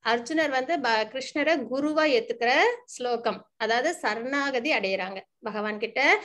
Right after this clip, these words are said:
"எனக்கு என்ன செய்யறதுன்னு தெரியல, எனக்கு நீங்க தான் வழிகாட்டணும். என்கிட்ட எதுவும் இல்ல, எனக்கு என்ன செய்யறதுன்னு தெரியல, நீங்க தான் எனக்கு எப்பயும் துணையா இருந்து வழிகாட்டணும்" அப்படின்னு சொல்லி கேக்குறாங்க இல்லைங்களா? அதுதான் இந்த ஸ்லோகம்.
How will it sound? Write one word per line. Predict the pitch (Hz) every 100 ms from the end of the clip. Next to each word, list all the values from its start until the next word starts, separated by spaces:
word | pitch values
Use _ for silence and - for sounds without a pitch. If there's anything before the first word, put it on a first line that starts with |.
| - -
"எனக்கு | 226 220 220
என்ன | 247 339 359
செய்யறதுன்னு | 254 247 247 254 262
தெரியல, | 254 233 240 240 311 359
எனக்கு | 233 220 233
நீங்க | 214 214 214
தான் | 240
வழிகாட்டணும். | 240 202 196 185 185 196 220 220 190 - 226
என்கிட்ட | 247 254 285
எதுவும் | 349 269 233 247 226
இல்ல, | 202 196 208 196 214
எனக்கு | 214 208 214
என்ன | 220 269
செய்யறதுன்னு | 240 220 233 240
தெரியல, | 214 208 196 208 208
நீங்க | 220 226
தான் | 226
எனக்கு | 220 214 202
எப்பயும் | 247 349 466 - _ -
துணையா | 240 233 226
இருந்து | 226
வழிகாட்டணும்" | 233 226 208 202 202 214
அப்படின்னு | 202 226
சொல்லி | 233 214
கேக்குறாங்க | 214 208 208 208
இல்லைங்களா? | 240 320
அதுதான் | 339 220 214 233
இந்த | 233 269
ஸ்லோகம். | 269 226 254 392